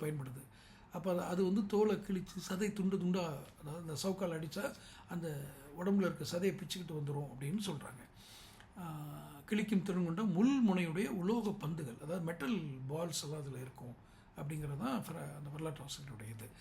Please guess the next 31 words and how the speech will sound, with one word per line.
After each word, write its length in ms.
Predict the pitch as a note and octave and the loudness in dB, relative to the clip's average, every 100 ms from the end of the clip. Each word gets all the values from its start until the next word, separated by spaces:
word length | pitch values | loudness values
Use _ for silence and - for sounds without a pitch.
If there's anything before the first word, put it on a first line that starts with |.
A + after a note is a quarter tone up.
| - - - - - | -18 -18 -18 -16 -4
சமூகத்தின் 600 | - G#3+ C4 B3 G3+ D#3+ | 4 6 6 4 4 4
விளிம்பு 300 | F#3+ C4 A#3 | 4 6 8
நிலையில் 320 | G3+ F3 D#3 | 6 4 2
இருந்து 220 | D#3 D#3 D3+ | -2 -4 -6
குற்றவாளி 560 | F3 - A#3 A3 G#3 F#3 F3 | -6 0 4 4 4 2 2
உன்னதமற்ற 560 | F3 G#3 G#3+ G3+ G#3 G3+ | 0 2 2 2 0 -2
தோற்றம் 380 | E3+ E3+ E3 | -2 -4 -6
கொண்டவர் 420 | D#3+ C#3+ C3+ C#3+ - - - - | -4 -4 -4 -6 -8 -14 -16 -4
இயேசு 280 | F3 G3+ G3+ F3+ | 4 4 4 2
ரோமானிய 380 | F#3 G3 F#3+ E3 | 2 4 4 2
பேரரசின் 520 | E3 D#3+ D#3 D#3 D3 | 0 0 -2 -2 -2
ஒரு 120 | D3+ C#3+ | -4 -4
சிறிய 280 | F#3 G#3+ G#3 | -2 0 0
கிழக்கு 300 | F3 F3+ F#3 | 0 -2 -2
மாகாணத்தை 440 | E3 D#3+ D#3+ D3 C#3+ | -4 -4 -6 -4 -4
சேர்ந்த 260 | D#3 C#3+ | -2 -2
யூதர் 400 | C3+ G3+ F#3 - - - - - - - | 0 2 0 -2 -8 -16 -14 -14 -12 -6
அப்படிங்கிறதுனால 600 | D#3 G3 F#3 E3 E3+ A3+ | 2 4 4 2 0 2
இந்த 140 | B3 E3 | 2 2
தண்டனை 320 | F3 F#3 F3+ | 2 0 0
அவருக்கு 260 | D3+ C#3+ | -2 -4
வழங்கப்படுகிறது. 580 | C#3 F3 C#3 B2+ - - - - - - - - - - - - - - - - - - - - - - - | -2 -2 -2 -6 -10 -14 -18 -20 -20 -20 -20 -20 -20 -20 -20 -20 -20 -20 -20 -20 -16 -12 -12 -14 -20 -20 -2
இது 140 | G3 G3+ | 2 6
போன்ற 200 | B3+ A3+ | 6 6
தண்டனை 320 | F3+ F#3+ A3 | 4 4 4
பெற்றவர்கள் 500 | F3 D3 D#3 B2+ E3 | 2 -2 -4 -2 -4
அக்கருவியால் 540 | D#3 D#3+ F#3 G3 F3+ D#3+ | -4 0 4 6 4 2
முப்பத்தொன்பது 580 | - A#3+ A#3 G#3 G3+ E3+ | 0 0 2 4 6 6
அடிகளை 360 | D#3 F#3 F#3+ F#3 | 4 2 2 2
பெறுவது 340 | E3+ E3+ E3+ | -2 -2 -2
வழக்கம். 400 | C#3+ C#3+ - | -2 -2 -6